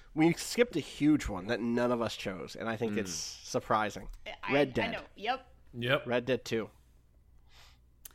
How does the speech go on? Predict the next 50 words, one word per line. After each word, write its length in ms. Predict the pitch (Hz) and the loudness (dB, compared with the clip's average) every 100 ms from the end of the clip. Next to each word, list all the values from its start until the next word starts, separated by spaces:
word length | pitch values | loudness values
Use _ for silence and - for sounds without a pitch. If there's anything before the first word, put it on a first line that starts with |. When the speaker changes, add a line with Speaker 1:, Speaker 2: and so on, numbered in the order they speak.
| - - - | -20 -18 4
Speaker 2:
I 80 | 160 | 8
don't 100 | 202 | 10
know 60 | |
what 40 | 208 | 8
Speaker 1:
Out. 20 | |
Speaker 2:
to 60 | 202 | 6
make 100 | 190 | 6
of 40 | |
that 140 | 151 127 | 6 6
game. 260 | 113 98 | 2 -2
I 80 | 98 | 2
mean, 100 | 139 | 4
I, 220 | 143 120 | 4 2
I, 100 | 131 | -2
I'm 80 | 131 | -2
excited 480 | 131 139 135 143 143 | 0 4 4 4 -2
'cause 120 | 123 | -6
I, 80 | 120 | -2
I 120 | 120 | 2
Speaker 1:
Yep. 100 | 117 | 2
Speaker 2:
play 160 | 117 120 | 2 2
every 160 | 113 123 | 2 4
Rockstar 360 | 127 123 127 | 2 4 2
game 300 | 127 135 147 - | 2 0 -4 -10
because 600 | 113 104 110 101 95 - - - - - - - | -8 -4 -2 -2 -6 -12 -16 -20 -20 -20 -14 -4
they, 560 | 95 95 95 95 92 87 - - - | 0 0 0 -4 -6 -10 -16 -16 -8
they 100 | 95 | -4
do 180 | 101 95 | -4 -4
interesting 400 | 101 98 - 101 | -8 -8 -8 -4
things, 380 | 113 110 113 110 | -2 -2 -4 -6
even 160 | 101 | -6
in 220 | 98 92 87 | -6 -8 -8
games 320 | 98 92 87 | -8 -8 -8
that 200 | 95 - - | -10 -10 -12
don't 240 | 101 95 - | -10 -10 -12
click 180 | 104 - | -16 -12
for 120 | 110 | -8
me, 160 | 107 | -6
like 200 | 104 101 | -6 -6
G 140 | - 101 | -8 -10
T 140 | 107 | -6
A 100 | 98 | -6
five 400 | 95 98 101 107 | -4 -4 -4 -4
or, 220 | 110 113 | -8 -8
or 40 | 113 | -8
things 160 | 113 104 | -6 -6
Speaker 1:
Yeah. 40 | |
Speaker 2:
like 140 | 110 | -8
that. 240 | 120 120 120 | -6 -6 -6
But, 200 | 87 | -10